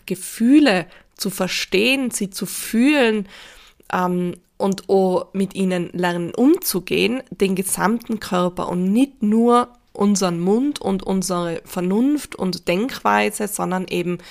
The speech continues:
wirklich den ganzen Körper, weil alle Gefühle, äh, bringen Reaktionen mit sich, die sich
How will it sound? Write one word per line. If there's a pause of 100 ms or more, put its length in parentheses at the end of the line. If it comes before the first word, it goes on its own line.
(300)
wirklich
den
ganzen
Körper,
weil
alle
Gefühle, (420)
äh,
bringen
Reaktionen
mit
sich,
die
sich